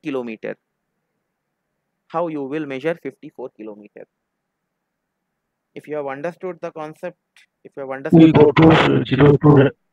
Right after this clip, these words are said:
Speaker 2: left direction.
Speaker 1: Fifty-four means, see,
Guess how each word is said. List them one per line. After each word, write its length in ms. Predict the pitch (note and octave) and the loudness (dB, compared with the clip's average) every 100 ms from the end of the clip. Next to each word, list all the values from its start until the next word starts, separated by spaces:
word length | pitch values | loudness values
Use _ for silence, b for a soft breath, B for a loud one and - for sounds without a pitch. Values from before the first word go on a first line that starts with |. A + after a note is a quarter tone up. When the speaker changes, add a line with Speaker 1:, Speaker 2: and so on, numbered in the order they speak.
| B2+ | 2
Speaker 2:
left 260 | C3+ C#3 | 4 4
direction. 500 | C3+ C#3+ C#3 - C3+ - _ _ _ _ _ _ _ _ _ - | 2 0 0 -2 -4 -8 _ _ _ _ _ _ _ _ _ -8
Speaker 1:
Fifty-four 760 | F#3+ - - A3+ A3 G#3+ G#3+ | -8 -8 -10 -10 -4 -4 -4
means, 680 | G3 F3 D#3 E3+ G#3+ A#3+ _ _ _ _ _ | -6 -8 -8 -8 -12 -16 _ _ _ _ _
see, 200 | F#3 C#3+ | -8 -8